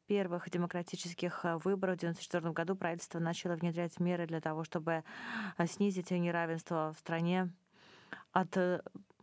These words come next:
были отозваны все эти законы. Новая конституция была принята в девяносто шестом году, которая постановляет равенство для всех. В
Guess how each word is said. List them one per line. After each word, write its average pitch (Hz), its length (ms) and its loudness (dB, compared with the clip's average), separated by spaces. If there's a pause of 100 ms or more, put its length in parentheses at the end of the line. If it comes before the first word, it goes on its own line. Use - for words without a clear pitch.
(480)
были 180 300 6 (100)
отозваны 175 600 2
все - 180 0
эти 165 240 -2
законы. 185 480 4
Новая 170 300 2
конституция 180 520 -2
была 165 180 2
принята 175 360 0
в 160 40 -2
девяносто 170 300 0
шестом 165 260 -2
году, 165 320 0
которая 175 600 0
постановляет 165 720 -2
равенство 165 640 -2
для 196 200 2
всех. 151 440 -4
В 156 180 0